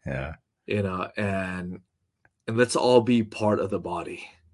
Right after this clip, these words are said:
Speaker 1: Amen.
Speaker 2: And so, Glenn, thank you so much. Uh, and, you know, I just wanna honor who you are and what you carry and your contribution and you being a gift to the body of Christ. And I can't wait till we have, sit down and have a meal,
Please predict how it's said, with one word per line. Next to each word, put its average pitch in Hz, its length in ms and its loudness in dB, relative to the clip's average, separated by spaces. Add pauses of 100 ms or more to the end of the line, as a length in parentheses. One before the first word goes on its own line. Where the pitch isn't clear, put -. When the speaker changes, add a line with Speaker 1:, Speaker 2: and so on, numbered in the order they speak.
(140)
Speaker 1:
Amen. 69 380 -6
Speaker 2:
And 107 140 -2
so, 107 140 4
Glenn, 104 300 2
thank 120 260 0
you 113 60 2
so 107 240 0
much. 101 560 -4
Uh, 95 320 -4 (120)
and, 113 200 0 (240)
you 127 120 2
know, 117 60 4
I 123 60 8
just 123 220 -2
wanna 113 180 4
honor 110 560 0 (440)
who - 180 -6
you 107 380 4
are 104 440 0
and 104 200 -2
what 104 180 0
you 110 160 0
carry 104 600 0
and 101 120 -4
your 104 140 0
contribution 101 920 -4
and 95 300 -8
you 104 200 2
being 104 180 -2
a 92 60 -8
gift 95 240 -4
to - 80 -14
the 98 80 -2
body 92 300 -2
of 87 60 -6
Christ. 92 460 -2
And 85 160 -6 (380)
I 110 100 2
can't 110 220 2
wait 107 180 6
till 117 100 0
we 107 120 6
have, 107 320 2 (320)
sit - 240 2
down 123 160 6
and 113 100 -2
have 120 160 4
a 117 60 2
meal, 113 520 2